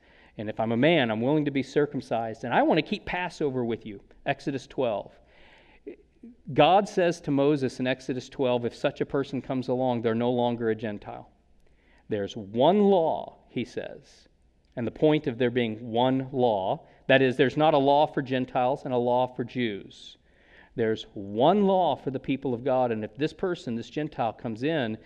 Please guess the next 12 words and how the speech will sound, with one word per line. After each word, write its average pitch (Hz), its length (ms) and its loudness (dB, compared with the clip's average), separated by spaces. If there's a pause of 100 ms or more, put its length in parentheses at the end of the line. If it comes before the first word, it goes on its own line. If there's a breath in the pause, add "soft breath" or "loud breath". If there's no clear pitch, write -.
(200 loud breath)
and 127 120 -4
says, 131 160 2
"I 120 100 4
want 131 200 2
to - 140 -8
keep 175 340 -2 (300 soft breath)
this 123 200 0
law, 135 320 4
I 123 60 0
want 135 240 -2
to 143 80 -4
worship 120 720 -4